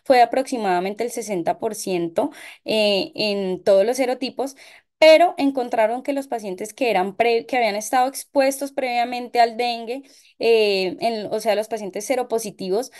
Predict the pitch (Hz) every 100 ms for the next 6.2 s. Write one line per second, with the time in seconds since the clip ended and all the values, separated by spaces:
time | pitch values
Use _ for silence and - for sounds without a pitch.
0 | - 240 233 220 214 - 190 185 185 -
1 | 214 233 247 269 262 233 190 180 208 -
2 | 196 220 220 202 - 180 180 180 208 233
3 | 220 233 233 226 214 226 220 202 175 190
4 | - 214 196 196 - 202 196 202 196 190
5 | 175 170 180 240 233 202 180 180 208 202
6 | 202